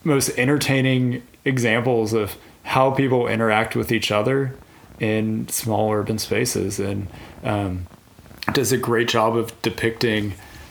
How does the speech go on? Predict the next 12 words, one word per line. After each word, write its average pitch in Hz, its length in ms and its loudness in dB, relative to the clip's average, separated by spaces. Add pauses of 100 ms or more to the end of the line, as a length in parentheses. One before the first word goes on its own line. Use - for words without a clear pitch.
how 107 140 2
people 104 680 -2 (1300)
like 117 640 2 (200)
being 113 260 0
in 107 100 0
the 107 80 0
sun, 113 500 2
like 104 200 0
having 113 340 2
movable 110 420 2
furniture, 104 840 0 (440)
like 110 380 0